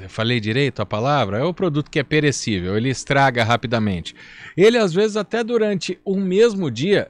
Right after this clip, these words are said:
ele pode baixar de preço pra que o produtor não o perca, né? É uma oportunidade também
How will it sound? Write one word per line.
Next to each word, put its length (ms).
ele 200
pode 420
baixar 360
de 100
preço 340
pra 160
que 100
o 40
produtor 480
não 260
o 60
perca, 520
né? 220
É 80
uma 180
oportunidade 840
também 360